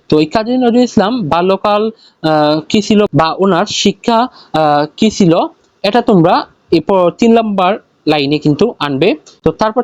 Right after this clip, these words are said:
চার নাম্বারে তোমরা দিবে যে বয়সকাল ও শিক্ষা। তো যে লাইনটা তোমাদের বয়সকাল বা শিক্ষা, এই লাইনটা তোমরা চার নাম্বারে আনবে। তারপর হচ্ছে পাঁচ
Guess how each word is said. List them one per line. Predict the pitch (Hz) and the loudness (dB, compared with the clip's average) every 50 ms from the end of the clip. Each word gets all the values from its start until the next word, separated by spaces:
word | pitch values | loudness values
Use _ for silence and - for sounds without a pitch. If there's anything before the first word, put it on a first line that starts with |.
| - _ | -6 _
চার | - 254 240 | -6 -4 -4
নাম্বারে | 240 247 254 240 247 262 | -2 0 2 2 2 2
তোমরা | 247 - 247 190 185 180 | 2 2 2 2 2 2
দিবে | 151 147 135 135 139 175 - - - - - _ _ _ | 0 0 2 2 2 2 0 -2 -6 -16 -20 _ _ _
যে | - 147 143 139 139 135 131 | 0 2 2 0 -2 -2 -2
বয়সকাল | 151 185 208 233 262 - - - 254 254 269 302 - - | 0 0 0 -2 -4 -6 -4 -2 0 0 0 -2 -4 -4
ও | - 156 160 160 170 170 | -2 0 0 0 -2 -2
শিক্ষা। | - - 220 214 - - - 127 120 - _ _ _ _ | -2 -2 -2 -2 -2 -4 -6 -6 -6 -10 _ _ _ _
তো | - 139 | -4 -2
যে | 131 143 180 190 | 0 2 2 2
লাইনটা | 202 226 226 226 226 | 2 2 0 0 2
তোমাদের | 233 226 220 196 | 2 2 2 2
বয়সকাল | 156 170 175 185 185 - - - 220 214 214 | 2 0 0 0 -2 -6 -6 -4 -4 -4 -2
বা | 190 180 | -4 -4
শিক্ষা, | 170 - 202 196 - - 202 190 196 214 - _ _ _ | -2 -2 -4 -2 -2 -2 -2 -2 -2 -4 -4 _ _ _
এই | - 190 214 | -2 0 2
লাইনটা | 220 226 208 185 170 180 | 2 2 2 0 -2 -2
তোমরা | 165 165 151 160 | 0 2 0 0
চার | 160 - - 170 170 175 | 0 -2 -4 -2 0 0
নাম্বারে | 175 175 170 170 175 180 180 | 0 0 0 0 0 0 0
আনবে। | 175 185 190 226 302 - _ _ _ _ _ _ _ _ _ | -2 0 0 0 -2 -2 _ _ _ _ _ _ _ _ _
তারপর | 226 220 220 233 226 | -4 -2 0 0 -2
হচ্ছে | 220 226 - - | -2 -2 -2 -4
পাঁচ | 226 - 233 226 | -2 -2 -2 -4